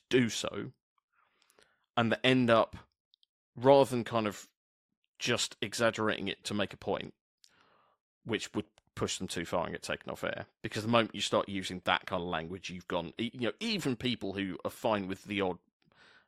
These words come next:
fag joke go, "Mm, no, that's too far." Or you've gotta kind of have a, you've gotta do, be more clever about it to make it work. There, there's no meaning, there's no target, there's no satire to be had.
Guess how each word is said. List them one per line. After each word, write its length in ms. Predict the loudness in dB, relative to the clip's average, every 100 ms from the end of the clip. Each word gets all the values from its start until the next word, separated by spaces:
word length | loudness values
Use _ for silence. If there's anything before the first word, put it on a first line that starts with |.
| _ _ -6
fag 280 | -2 0 0
joke 260 | -4 -2
go, 160 | 0 -2 -2
"Mm, 300 | -4 -2 -2
no, 160 | 0 0
that's 200 | -2 -4
too 120 | -4
far." 180 | -4 -6 -10 -20 -20 _ _ _ _ _ _ _ _ _ _ 4
Or 140 | 6
you've 160 | 4 6
gotta 200 | 6 6
kind 220 | 2 2
of 60 | 4
have 200 | 4 6
a, 160 | 2 -2
you've 220 | -4 0
gotta 260 | 2 0 -4
do, 120 | -6
be 160 | 0 2
more 160 | 2 2
clever 300 | 2 2 0
about 280 | -2 -4 -6
it 160 | -10 -10 -10
to 100 | -4
make 240 | -2 -2 -2
it 80 |
work. 240 | 4 4 4 -6 0
There, 140 | 2 4
there's 260 | 4 6
no 160 | 6 6
meaning, 380 | 6 4 4 2
there's 160 | 2
no 100 | 2
target, 460 | 2 4 6 4 2
there's 160 | 4
no 300 | 6 10 8
satire 600 | 8 4 4 4 4 4
to 100 | 0
be 120 | -6 -4
had. 400 | 2 4 4